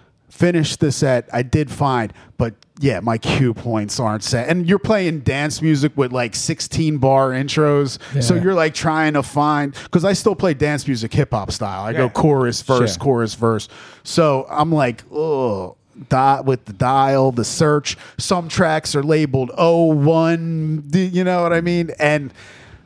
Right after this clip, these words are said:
Speaker 1: I survived because, and I, that's, I definitely suggest any D J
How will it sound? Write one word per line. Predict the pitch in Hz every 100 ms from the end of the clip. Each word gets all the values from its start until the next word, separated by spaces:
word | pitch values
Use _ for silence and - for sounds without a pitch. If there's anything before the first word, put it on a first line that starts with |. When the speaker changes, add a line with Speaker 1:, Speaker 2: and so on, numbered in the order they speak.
| _ _ _ _ -
Speaker 1:
I | 156
survived | - 156 131 160 139 95 76 - -
because, | - 139 156 135
and | 143 151
I, | 139 - - -
that's, | 135 135 135 - - - -
I | 123
definitely | 113 139 131 135 120 120 113
suggest | - 113 98 117 107 -
any | 127 127 117
D | 113 113
J | 110 104